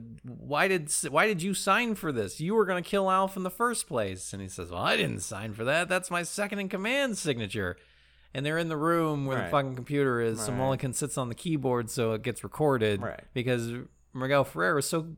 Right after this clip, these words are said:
Speaker 1: so kind of them to point
Speaker 2: To
Speaker 1: out
Speaker 2: tell
Speaker 1: that
Speaker 2: them
Speaker 1: there
Speaker 2: that
Speaker 1: was a
Speaker 2: there's a way
Speaker 1: recording.
Speaker 2: to record everything.
Speaker 1: So he, um, he does that, and, uh, then Martin Sheen decides to burn the prescription notice anyway.
Speaker 2: Right.
Speaker 1: And he's like, "Everyone's gonna get court-martialed. Alf's gonna get killed.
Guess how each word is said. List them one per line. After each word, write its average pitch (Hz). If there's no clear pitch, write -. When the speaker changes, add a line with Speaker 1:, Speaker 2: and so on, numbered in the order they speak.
Speaker 1:
so 185
kind 294
of 120
them 113
to 123
point 139
Speaker 2:
To 170
Speaker 1:
out 190
Speaker 2:
tell 120
Speaker 1:
that 135
Speaker 2:
them 101
Speaker 1:
there 127
Speaker 2:
that 135
Speaker 1:
was 127
a -
Speaker 2:
there's 123
a 117
way 117
Speaker 1:
recording. 131
Speaker 2:
to 117
record 110
everything. 85
Speaker 1:
So 185
he, 180
um, 139
he 165
does 165
that, 131
and, 120
uh, 110
then 123
Martin 127
Sheen 123
decides 117
to 104
burn 113
the 101
prescription 110
notice 104
anyway. 92
Speaker 2:
Right. 92
Speaker 1:
And 101
he's 101
like, 95
"Everyone's 220
gonna 220
get 202
court-martialed. 185
Alf's 190
gonna 180
get 165
killed. 160